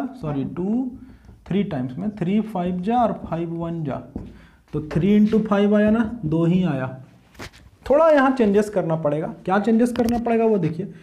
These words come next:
फ़ाइव और minus, ये sign क्या बोला? Minus, सीधे minus करो हम, और दूसरा कोई product बन भी नहीं रहा, तो obvious से यही answer होगा। तो फ़ाइव माइनस थ्री होता भी है टू, तो लिख दो root five x square,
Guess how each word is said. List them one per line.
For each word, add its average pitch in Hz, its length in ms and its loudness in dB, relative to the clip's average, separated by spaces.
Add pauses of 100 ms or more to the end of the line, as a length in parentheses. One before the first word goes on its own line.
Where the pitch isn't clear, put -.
(340)
फ़ाइव 233 440 4
और 269 140 6
minus, 254 400 4 (100)
ये 240 140 4
sign 254 280 4
क्या 269 120 4
बोला? 226 220 4
Minus, 214 360 4 (320)
सीधे 269 300 4
minus 285 340 4
करो 135 380 -2 (420)
हम, 240 380 2
और 247 140 4
दूसरा 269 260 2
कोई 277 160 0
product 254 320 2
बन 233 200 4
भी 233 100 4
नहीं 190 120 4
रहा, 156 100 0
तो - 160 -6
obvious 208 280 2
से 247 120 -4
यही 214 220 2
answer 214 280 0
होगा। 214 260 0 (120)
तो 180 80 -4
फ़ाइव 208 300 2
माइनस 233 380 4
थ्री 226 140 4
होता 190 280 2
भी 226 160 4
है 226 60 2
टू, 226 180 -2 (400)
तो 156 60 2
लिख 196 160 6
दो 262 200 2
root 214 340 2
five 170 560 2
x 160 280 -2
square, 202 560 -2